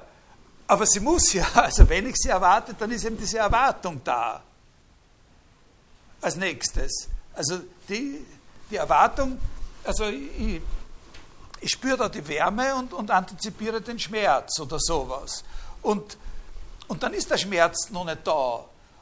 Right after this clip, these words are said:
Aber es ist außer der Wärme schon noch was da, nämlich eben diese Erwartung des Schmerzes. Das ist auch eine innere Episode in mir.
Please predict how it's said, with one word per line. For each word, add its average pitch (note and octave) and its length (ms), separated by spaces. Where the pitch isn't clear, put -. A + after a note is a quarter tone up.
Aber G3+ 160
es G#3+ 100
ist C#4 180
außer G#3 320
der G#3 120
Wärme G#3 220
schon C#4 240
noch G3 240
was D#3 240
da, D3 320
nämlich G3+ 340
eben A3+ 220
diese A#3 220
Erwartung A3+ 580
des D3+ 120
Schmerzes. C3+ 380
Das - 80
ist F#3+ 120
auch A#3+ 240
eine C#3+ 300
innere E3+ 400
Episode D3 600
in D#3 200
mir. D3 380